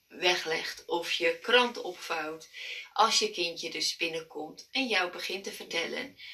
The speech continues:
van, "Nou, ik was op het schoolplein en bijvoorbeeld het kindje heet Erik, heeft mij geschopt."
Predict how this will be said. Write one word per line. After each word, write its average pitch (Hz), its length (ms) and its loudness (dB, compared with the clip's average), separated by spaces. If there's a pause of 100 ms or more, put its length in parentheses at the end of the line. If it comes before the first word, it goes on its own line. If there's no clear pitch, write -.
(140)
van, 254 240 -6
"Nou, 359 200 -2
ik - 60 -2
was 185 160 -2
op - 60 -4
het - 80 0
schoolplein 170 760 0
en 226 340 4 (100)
bijvoorbeeld 151 640 -2
het - 140 -12
kindje 196 260 -8
heet - 200 -4
Erik, - 480 -2 (360)
heeft 170 340 4
mij 160 280 -2
geschopt." - 840 0